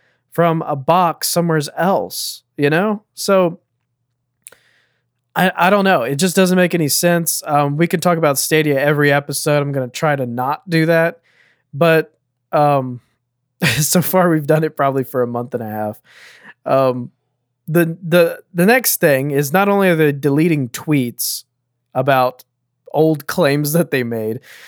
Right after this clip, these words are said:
So you, I, I think there's a Reddit post where it shows all of the deleted tweets that Stadia's done. Basically, every time they ever quoted specs or said that they could do a certain thing,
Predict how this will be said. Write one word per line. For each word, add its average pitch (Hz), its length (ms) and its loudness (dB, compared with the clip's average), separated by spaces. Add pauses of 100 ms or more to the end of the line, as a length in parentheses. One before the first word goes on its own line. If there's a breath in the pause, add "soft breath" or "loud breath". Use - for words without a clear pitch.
(180 loud breath)
So 160 300 2
you, 170 240 0 (160)
I, 165 180 -2
I 165 140 0
think 190 160 -2
there's 160 160 0
a 143 40 2
Reddit 147 540 0 (140)
post 151 400 0
where 143 100 0
it - 120 -6
shows 131 800 0 (640)
all 147 380 2
of 143 180 -2
the 139 100 -2
deleted 135 480 -2
tweets 135 380 -4
that 139 100 -4
Stadia's 135 460 -2
done. 139 240 0
Basically, 180 420 0
every 160 240 2
time 180 320 0
they 147 180 0
ever 143 320 -2
quoted 139 500 -2
specs - 600 -4
or 123 100 -10
said 139 320 -6
that 139 120 -18
they 127 120 -2
could 120 200 -14
do 120 180 -4
a 131 40 -4
certain 139 400 -4
thing, 147 300 0